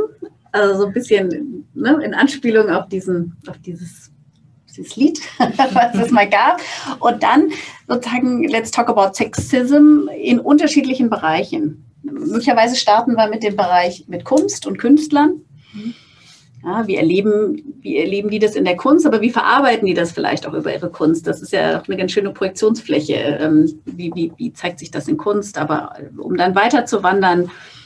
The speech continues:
Speaker 1: ähm, wie, wie, wie, wie wird das deutlich in der Politik, im Sport? Also wir sind gerade dabei, das zu planen und wollen es auch so tun, dass es auch in Resonanz steht zu dem, was jetzt gerade jetzt mit Europameisterschaft und Fußball,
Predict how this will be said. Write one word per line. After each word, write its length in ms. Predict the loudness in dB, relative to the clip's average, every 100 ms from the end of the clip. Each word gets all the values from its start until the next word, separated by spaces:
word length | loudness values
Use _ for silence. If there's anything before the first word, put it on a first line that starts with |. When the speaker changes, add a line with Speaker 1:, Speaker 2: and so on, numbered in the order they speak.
| _ _ -8
Speaker 1:
ähm, 560 | -2 2 2 2 0 -4
wie, 100 | -10 -6 -4 -2 -2
wie, 260 | -6 -4
wie, 180 | -4 -4
wie 200 | -6 -4
wird 160 | -6 -6
das 100 | -4
deutlich 500 | -4 -2 -6 -8 -6
in 80 |
der 100 | -4
Politik, 600 | -4 -4 0 2 0 -4 _ -20 _ -16
im 120 | -14 -12
Sport? 600 | -2 2 4 2 -2 -4
Also 240 | -2 2
wir 220 | 2 2 -8 _ _ -4
sind 240 | 0 2
gerade 180 | 0 -2
dabei, 220 | 0 0
das 160 | 0 -4
zu 100 | -8
planen 400 | -6 0 2 2
und 100 | 2
wollen 200 | 2 0
es 100 | -2
auch 80 | -4
so 300 | 2 2 2
tun, 260 | 0 -2
dass 160 | -2 -2
es 180 | -6 -6
auch 220 | -8 -4
in 100 | -2
Resonanz 520 | -2 2 4 4 2
steht 240 | 0 -4 -2
zu 120 | -4
dem, 300 | 0 0 2
was 140 | -2
jetzt 160 | -2 -6
gerade 300 | -2 0 0
jetzt 160 | -2 -4
mit 100 | -6
Europameisterschaft 1040 | 0 0 2 2 0 0 -6 -4 -6 -6
und 100 | 2
Fußball, 840 | 2 2 0 0 0 0 0 -2